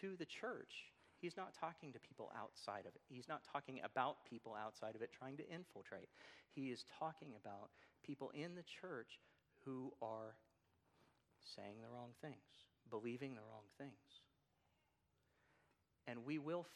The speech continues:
face these challenges even in our church, even in this local body, because not everybody understands proper theology. Not everyone understands what they need to believe.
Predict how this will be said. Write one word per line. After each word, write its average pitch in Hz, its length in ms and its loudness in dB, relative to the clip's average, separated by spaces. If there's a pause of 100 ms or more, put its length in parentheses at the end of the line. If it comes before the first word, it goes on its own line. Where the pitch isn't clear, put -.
face 180 400 4
these 127 260 -2 (140)
challenges 151 640 -6 (260)
even 185 320 0
in 175 160 -2
our 165 140 2
church, - 480 -4
even 180 320 0 (120)
in 165 260 0
this 170 260 2
local 156 340 4
body, 147 460 0 (420)
because 143 320 2
not 135 260 6
everybody 131 560 2
understands 135 960 -4 (1700)
proper 117 420 0 (100)
theology. 151 540 -10 (1160)
Not 123 120 6
everyone 156 400 4
understands 156 760 -4
what 135 200 -2
they 151 140 -2
need 139 300 -4
to 151 60 -8
believe. 147 500 -6